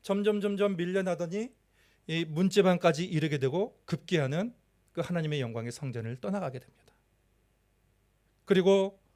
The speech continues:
언제 하나님의 영광이 다시 돌아오느냐? 에스겔 사십삼 장에 떠나갔던 하나님의 영광이 다시 성전으로 돌아오게 됩니다.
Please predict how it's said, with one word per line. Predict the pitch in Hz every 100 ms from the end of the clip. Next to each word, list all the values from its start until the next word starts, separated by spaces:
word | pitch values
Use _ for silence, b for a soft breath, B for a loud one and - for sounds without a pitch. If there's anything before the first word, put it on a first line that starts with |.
| _ _ _ _ -
언제 | 165 214 233
하나님의 | 226 214 214 214
영광이 | 190 185 190
다시 | 175 160
돌아오느냐? | 160 151 156 139 139 143 117 104 _ _ _ -
에스겔 | 143 156 151 151
사십삼 | - 131 131 - - 180
장에 | 156 127 147 120 110 _ _ b b b b b b
떠나갔던 | - 226 220 220 214
하나님의 | 220 214 214 208 202
영광이 | 165 160 170 165 214 311 _ _ _ _ _ _
다시 | - 135 160 208 - _ _
성전으로 | - 185 165 147 123 127 143
돌아오게 | - 123 113 135
됩니다. | 127 107 104 -